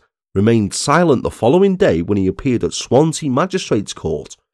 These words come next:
before being remanded into custody, and said nothing during a further pre-trial hearing at Swansea Crown Court on May the thirteenth, twenty twenty-two. When Hampson's latest offence came to trial,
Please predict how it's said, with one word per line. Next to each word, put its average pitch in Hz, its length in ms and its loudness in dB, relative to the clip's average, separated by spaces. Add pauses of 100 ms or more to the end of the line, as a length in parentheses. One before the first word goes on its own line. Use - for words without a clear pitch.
(360)
before 101 320 4
being 98 280 0
remanded 131 520 0
into 135 240 -2
custody, - 580 -2 (480)
and 95 160 -2
said 92 260 -4
nothing 104 440 0
during 104 340 0
a 90 60 -2
further 202 460 4
pre-trial 90 580 -4 (100)
hearing 80 420 -4 (320)
at - 140 -16
Swansea 143 520 0
Crown 156 340 0
Court 123 460 2 (100)
on 78 180 -8
May 104 200 0
the 127 120 -6
thirteenth, 127 760 -2 (300)
twenty 92 380 -6
twenty-two. - 640 -10 (1400)
When 180 180 4
Hampson's 170 640 2
latest 185 540 4
offence 101 380 2
came 104 260 0
to - 140 -6
trial, 80 460 -2